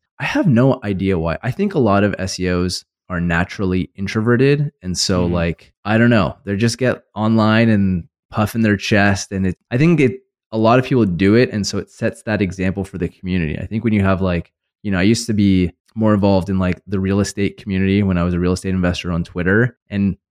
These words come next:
Speaker 1: people are just, like, more encouraging and sharing information and trying to get better. And I think that's the tone that is set in the community. <laughs> I think S E O Twitter has just, like,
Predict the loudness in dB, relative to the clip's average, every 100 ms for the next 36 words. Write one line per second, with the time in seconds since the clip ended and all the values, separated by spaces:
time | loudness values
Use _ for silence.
0 | _ -2 2 4 4 0 0 -4 -4 -2
1 | -2 -2 0 2 2 2 2 4 4 2
2 | 2 0 0 -2 -6 _ _ -8 0 2
3 | 4 4 2 0 -2 0 -2 -4 -4 -4
4 | -4 -4 -4 -6 -8 -8 -10 -8 -2 2
5 | 2 0 -2 -2 -4 -4 -8 -12 -12 -6
6 | -2 0 0 -2 -6 -8 -8 -6 -6 -6
7 | -6 -2 0 0 -2 _ 0 2 2 -2
8 | 0 2 2 2 0 2 2 2 0 -4
9 | -6 -6 -4 -4 -6